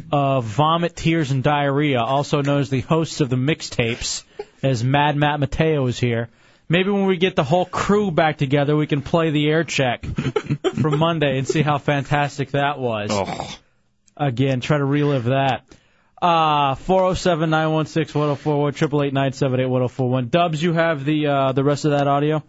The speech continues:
Speaker 2: Uh, well, the audio I have now is of a police officer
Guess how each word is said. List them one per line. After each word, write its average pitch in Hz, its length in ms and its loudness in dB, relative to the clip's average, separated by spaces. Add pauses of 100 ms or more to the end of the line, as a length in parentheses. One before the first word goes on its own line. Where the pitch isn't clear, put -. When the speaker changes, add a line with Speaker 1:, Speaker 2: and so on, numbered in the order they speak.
(260)
Speaker 2:
Uh, 175 260 2
well, 175 220 2
the 175 140 2
audio 202 240 2
I 170 100 2
have 156 160 0
now 131 420 0 (160)
is 113 540 0
of 113 340 0
a 110 240 0
police 165 460 0
officer 104 580 -2